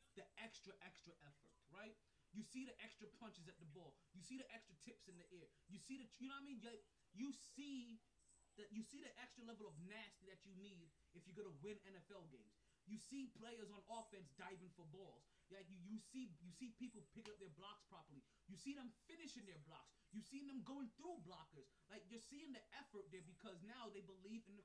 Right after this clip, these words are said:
quarterback that they have. You see, you saw, you saw it happen in Miami. Not saw it happen, but you saw it happen in Arizona, and now you're starting to see it happen in Miami. And watching these two kids play last night or yesterday was a thing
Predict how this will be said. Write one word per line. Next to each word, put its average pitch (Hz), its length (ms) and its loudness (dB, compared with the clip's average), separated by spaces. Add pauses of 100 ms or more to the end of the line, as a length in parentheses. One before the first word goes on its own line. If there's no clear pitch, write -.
quarterback 180 480 -2
that - 80 -10
they 170 160 -4
have. 196 200 -2 (440)
You 214 160 2
see, 277 160 0 (160)
you 220 80 6
saw, 285 320 -2
you 196 80 -2
saw 277 160 0
it 240 80 0
happen 247 240 -2
in 220 80 -2
Miami. 165 400 -6 (240)
Not 208 160 -4
saw 160 160 -6
it 156 80 -4
happen, 143 80 -10 (240)
but 185 80 -6
you 170 80 -4
saw 285 240 -4
it - 40 -2
happen 247 200 -4
in 226 160 2
Arizona, 175 480 -2 (320)
and 196 160 -4
now 226 80 2
you're 247 160 -2
starting 226 240 -2
to 190 80 -4
see 220 160 -2
it 190 160 2
happen 190 160 -6
in 170 160 -4
Miami. 151 400 -4 (320)
And 175 80 -4
watching 240 400 -4
these 240 160 0
two 233 240 0
kids - 320 0
play 190 320 -6 (320)
last 220 400 -2
night 170 240 -4 (800)
or 165 80 -4
yesterday 185 400 0
was 180 160 0
a 151 120 -8 (120)
thing 240 320 -2